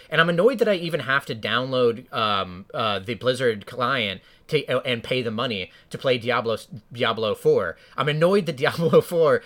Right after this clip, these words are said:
looks as good as it looks right now. I, I really wanted there to just be, I, I was, I was, I, I,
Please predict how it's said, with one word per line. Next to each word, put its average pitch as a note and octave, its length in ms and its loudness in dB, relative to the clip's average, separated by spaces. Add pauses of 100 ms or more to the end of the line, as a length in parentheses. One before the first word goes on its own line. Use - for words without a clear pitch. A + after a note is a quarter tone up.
(140)
looks C3+ 260 -2
as B2+ 160 -4
good E3+ 180 2
as D#3 100 -2
it A2+ 120 -4
looks - 420 -10 (220)
right A#2+ 240 0
now. F2+ 280 -2
I, C3+ 280 0
I B2+ 80 2
really G3 480 2
wanted D#3+ 380 0
there C#3+ 180 0
to C#3+ 100 -12
just A#2+ 240 -10
be, C3 320 -4 (260)
I, C#3+ 120 2
I C#3+ 160 2
was, C#3+ 180 -4
I B2 220 0
was, A#2+ 200 -6 (280)
I, C3 400 -4 (400)
I, - 60 -14